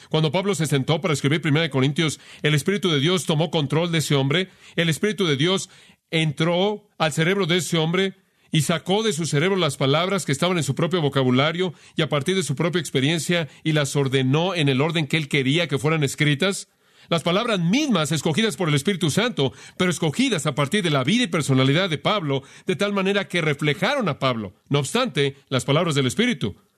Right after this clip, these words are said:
Esta es la palabra de Dios y estas son las palabras de Dios.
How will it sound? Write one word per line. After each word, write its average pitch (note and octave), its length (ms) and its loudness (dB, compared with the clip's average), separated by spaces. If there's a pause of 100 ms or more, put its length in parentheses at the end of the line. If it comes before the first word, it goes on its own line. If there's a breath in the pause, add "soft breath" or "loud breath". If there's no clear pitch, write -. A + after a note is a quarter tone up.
(140 soft breath)
Esta A3+ 200 0
es A3 60 -2
la F#3 180 -2
palabra F#3 600 0
de C3 120 -2
Dios D3+ 240 0
y E3+ 60 2
estas D#3 220 0
son F#3 100 2
las E3 160 0
palabras D3+ 560 0
de B2 80 -4
Dios. A#2+ 380 -2